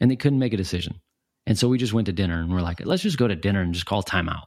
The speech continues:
like, little huddle, like this, like, this little, little huddle." We went to dinner,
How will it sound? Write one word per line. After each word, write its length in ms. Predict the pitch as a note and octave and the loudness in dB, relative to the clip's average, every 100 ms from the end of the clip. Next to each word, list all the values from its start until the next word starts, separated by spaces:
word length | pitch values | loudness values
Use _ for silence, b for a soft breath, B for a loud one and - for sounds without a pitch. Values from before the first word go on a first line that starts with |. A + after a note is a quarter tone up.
| - | -6
like, 80 | G#2 | 0
little 140 | C3 | 0
huddle, 280 | F2+ G2 F2 F2+ | 2 0 0 -2
like 140 | G2 | 0
this, 200 | G#2+ - _ | 0 -2 _
like, 120 | G2+ | -4
this 160 | G#2 F#2 | -2 0
little, 300 | G#2 F#2 F2 B B | 0 0 -4 B B
little 160 | B2 G#2 | -2 2
huddle." 320 | A2 G2+ - _ _ B B B B _ _ _ _ _ | 2 0 -6 _ _ B B B B _ _ _ _ _
We 80 | C3 | 2
went 140 | D#3 | 2
to 60 | G#2+ | 0
dinner, 400 | G2 G2 A#2 | -2 0 0